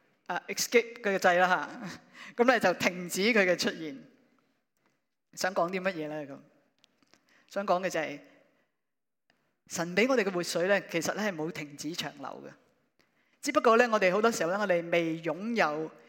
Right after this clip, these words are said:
喜愛呢個活水長流嘅一個生命。啊，講就係噉嘅立志，但係其實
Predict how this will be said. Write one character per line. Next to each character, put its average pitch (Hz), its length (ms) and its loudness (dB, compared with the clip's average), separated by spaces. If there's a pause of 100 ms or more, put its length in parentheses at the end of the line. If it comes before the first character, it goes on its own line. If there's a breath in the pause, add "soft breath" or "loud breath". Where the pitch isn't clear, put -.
(160 soft breath)
喜 214 340 -2
愛 190 180 2
呢 226 120 -2
個 208 120 2
活 165 180 -6
水 175 480 -4
長 147 400 -6
流 143 320 -6
嘅 143 200 -8
一 175 100 -6
個 175 100 -8
生 160 180 -6
命。 147 220 -12 (840 soft breath)
啊， - 160 -6 (580)
講 214 200 2
就 240 80 6
係 170 60 8
噉 175 80 4
嘅 196 240 4
立 - 80 -12
志， 165 160 -6
但 165 140 0
係 180 80 -6
其 202 80 -4
實 185 60 -2